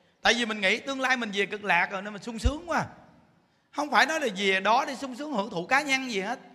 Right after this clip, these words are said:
Nhưng mà mình về đó mình mới có khả năng mình đi đó để mình độ người ta. Nên độ người đừng có dỗ dàng quá. Mà mình cũng đừng bê tha.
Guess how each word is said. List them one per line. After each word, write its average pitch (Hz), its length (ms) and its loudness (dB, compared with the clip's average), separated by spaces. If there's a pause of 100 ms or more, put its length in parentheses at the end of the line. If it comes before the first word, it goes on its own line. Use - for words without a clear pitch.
(300)
Nhưng 269 180 0
mà 247 60 2
mình 214 200 -2
về 220 200 4
đó 254 140 4
mình 233 140 -8
mới 220 80 -6
có 302 160 -8
khả 226 160 -4
năng 254 220 0
mình 202 100 -8
đi 226 100 -6
đó 277 100 -6
để 262 80 -6
mình 208 160 -8
độ 175 200 2
người 208 140 -8
ta. 247 340 10 (920)
Nên 240 220 0
độ 190 300 6
người 196 380 0
đừng 185 180 -2
có 226 80 -4 (640)
dỗ 175 140 2
dàng 180 300 -2
quá. 233 260 0 (580)
Mà 190 140 4
mình 220 340 2
cũng 254 160 0
đừng 226 180 4
bê 247 160 4
tha. 254 360 6